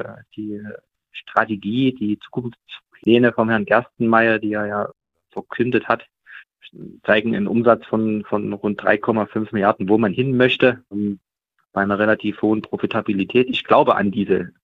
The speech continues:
diese, an diesen Zukunftsausblick. Nur die Frage eben,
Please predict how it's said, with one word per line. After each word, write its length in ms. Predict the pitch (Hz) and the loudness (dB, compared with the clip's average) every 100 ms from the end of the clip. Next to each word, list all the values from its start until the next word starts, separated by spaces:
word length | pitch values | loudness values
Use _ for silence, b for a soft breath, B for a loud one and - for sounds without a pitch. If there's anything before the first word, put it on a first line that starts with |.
| _ | _
diese, 400 | 110 101 - - - | -12 -10 -8 -10 -10
an 140 | 101 | -12
diesen 320 | 113 101 98 | -10 -10 -10
Zukunftsausblick. 1400 | - 127 127 123 _ _ _ _ - 113 120 - 131 - _ B B B B B _ _ _ | -8 -4 -4 -4 _ _ _ _ 2 2 2 0 0 0 _ B B B B B _ _ _
Nur 720 | - 117 117 117 117 113 113 - _ _ | -2 2 6 6 6 4 2 -6 _ _
die 100 | 123 | -4
Frage 340 | 110 104 110 123 | 0 2 2 4
eben, 800 | 113 117 113 113 110 110 107 | 2 2 2 0 0 -2 -8